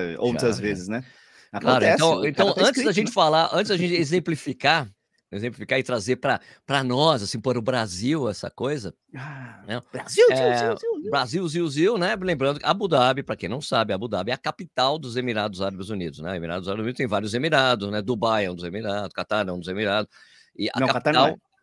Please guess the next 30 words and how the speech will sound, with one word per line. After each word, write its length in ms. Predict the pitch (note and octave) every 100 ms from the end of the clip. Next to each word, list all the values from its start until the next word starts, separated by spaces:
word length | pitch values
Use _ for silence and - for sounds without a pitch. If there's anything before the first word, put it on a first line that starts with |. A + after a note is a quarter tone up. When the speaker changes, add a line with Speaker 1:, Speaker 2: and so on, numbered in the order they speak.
| _ _ _ _ _ F2
Speaker 2:
Desculpa, 380 | D2+ - - _ -
Catar 220 | E2 F2+
não 160 | F2+
é? 60 | B2+ - _ _ -
Vai 100 | F#2
ser 100 | -
Catar? 200 | E2+ -
Speaker 1:
Não, 140 | F#2+ - _
Catar 240 | - - C3+
não 80 | C#3+
é 60 |
emirado, 340 | C#3 C#3 A#2 E2+
Catar 240 | G2+ -
é 40 | C#3
Speaker 2:
Ah, 40 |
Speaker 1:
Catar, 240 | G3+ -
Speaker 2:
desculpa. 200 | G#2+ -
Speaker 1:
Emirados 300 | G2 G#2 G#2 G2+
Speaker 2:
Catar, 100 | A2+
Speaker 1:
Árabes 160 | B2+
Speaker 2:
Catar, 120 | C3+ B2
Speaker 1:
Unidos. 160 | A#2+
Speaker 2:
não, 60 | A2+
desculpe, 440 | - B2 G2+ F2
de-, 160 | F2 F#2+
desculpa, 300 | - A#2 A2+
errei, 240 | A2 G#2
errei, 240 | G2+ F#2 D2+
tá 100 | F#2+
errado. 240 | E2+ D2+